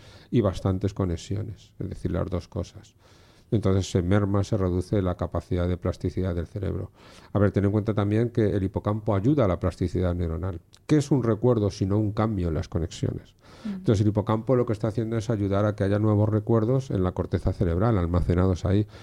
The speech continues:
Y eso significa que ha habido un, un, un cambio en las conexiones, en la configuración de conexiones.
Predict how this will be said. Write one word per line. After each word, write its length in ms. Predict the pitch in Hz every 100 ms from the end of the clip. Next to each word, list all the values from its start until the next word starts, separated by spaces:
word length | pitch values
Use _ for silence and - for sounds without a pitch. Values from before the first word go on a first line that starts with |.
| - -
Y 60 | 110
eso 160 | -
significa 480 | 98 104 98 120 123
que 80 | -
ha 40 |
habido 280 | 107 101 101
un, 260 | 98 98 95
un, 160 | - 101
un 280 | 95 - 104
cambio 420 | 123 135 123 123
en 60 |
las 120 | 113 92
conexiones, 560 | 101 87 - 127 127
en 60 | 98
la 80 | 92
configuración 580 | 87 - 90 90 107
de 80 | 104
conexiones. 640 | 101 92 85 113 104 90